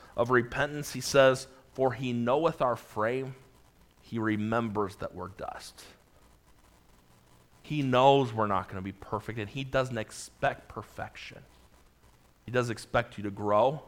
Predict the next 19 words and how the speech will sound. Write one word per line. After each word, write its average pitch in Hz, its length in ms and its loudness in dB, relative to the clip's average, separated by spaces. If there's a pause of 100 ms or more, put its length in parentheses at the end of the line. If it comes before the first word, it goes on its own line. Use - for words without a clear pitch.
(480)
he 110 80 -4
expects - 440 -2
you 107 60 -6
to 101 60 2
have 101 80 2
a 90 40 -6
heart 143 260 0
for - 200 -12
him. - 240 -18 (720)
But - 220 6
think 233 180 4
about 185 240 8
this 185 240 0
week. 202 280 -2 (920)
Revival, 156 640 8 (360)
a 123 80 0
heart 190 260 12
for 165 160 4
holiness. 165 800 0